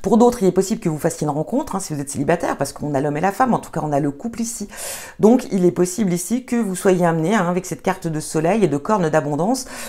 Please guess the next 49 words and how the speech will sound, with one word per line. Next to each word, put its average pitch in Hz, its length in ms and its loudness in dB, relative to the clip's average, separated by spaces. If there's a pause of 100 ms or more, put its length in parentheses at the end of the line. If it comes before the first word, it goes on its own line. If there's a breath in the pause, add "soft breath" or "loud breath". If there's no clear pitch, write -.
(200 loud breath)
euh, 175 60 2
qu'on 170 140 -2
vous 156 200 -2
mette, 180 260 6
hein, 175 80 4
avec 170 180 0
cette - 180 -2
surprise 233 680 0
aussi 156 220 -2
en 139 40 0
même 143 180 0
temps, 233 220 -2 (360 loud breath)
que 214 80 0
vous 196 100 2
soyez 220 300 6
amené, 175 360 4
qu'on 160 140 -8
vous 151 120 -4
mette 165 160 0
sur - 180 -10
votre 143 260 -8
chemin, 170 600 0 (520 loud breath)
euh, - 40 -4 (320)
une 226 160 4
personne, 175 520 2 (320 loud breath)
euh, 165 80 0
votre 196 300 4
autre, 190 260 4
hein, 160 60 0
sur 156 220 -4
la 151 100 2
route. 170 380 0
Euh, 82 680 -4 (100)
alors 180 260 4
je 180 60 -4
dis 196 80 -6
la 220 100 8
route, 202 260 0
alors - 160 2
pourquoi 202 220 -2
je 247 60 0
dis 165 80 -4
la 170 80 4
route ? 226 160 -4
Parce 202 100 -4
qu'ici 175 220 -4
nous 165 160 2
avons 175 160 0
l'accident. - 460 -4